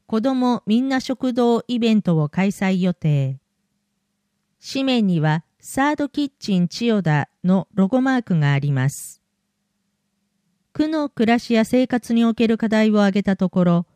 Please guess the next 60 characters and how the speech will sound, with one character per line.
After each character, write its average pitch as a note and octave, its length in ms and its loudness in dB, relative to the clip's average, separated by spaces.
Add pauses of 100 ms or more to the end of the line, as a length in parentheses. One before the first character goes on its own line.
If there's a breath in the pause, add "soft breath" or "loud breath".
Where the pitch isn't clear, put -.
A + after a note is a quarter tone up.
(320)
つ - 160 -2
な B3+ 180 0
が C4 180 0
り B3 340 -2
に A3+ 180 2
対 A#3 260 2
す A3 160 -2
る F3+ 160 2
課 G3 180 0
題 B3 260 2
意 B3 40 -6
識 - 220 -2
を F3+ 80 4
持 F#3+ 140 4
っ - 80 -4
て F3+ 100 -2
い E3+ 120 0
た D#3+ 140 -2
た D#3 140 0
め、 D#3+ 260 0 (420)
つ - 140 -4
な B3+ 180 0
が C4 140 0
り C4+ 120 -2
の B3+ 120 -2
場 B3+ 180 0
を B3 60 -2
作 - 240 -6
る A#3 100 0
活 G3 260 -2
動 G#3+ 220 0
を G#3 100 0
し - 140 -12
た G#3+ 180 -2
い F3 160 -2 (140)
と A#3+ 140 -2
い A#3 140 -2
う B3 120 2
思 A#3 240 2
い A3+ 80 2
で E3 100 2
発 D#3+ 160 0
足 - 300 -2
し - 100 -8
た E3+ 140 -2
グ F3 120 0
ル E3+ 120 2
ー D#3 40 -2
プ C#3 140 -8
で C3 160 -4
す。 - 280 -20 (680)
誰 D4 260 2
で C#4+ 100 0
も A3+ 140 4
参 A3+ 240 2
加 A#3 120 -2
し - 160 -4
や A3+ 140 2
す - 200 -2
い G3+ 200 2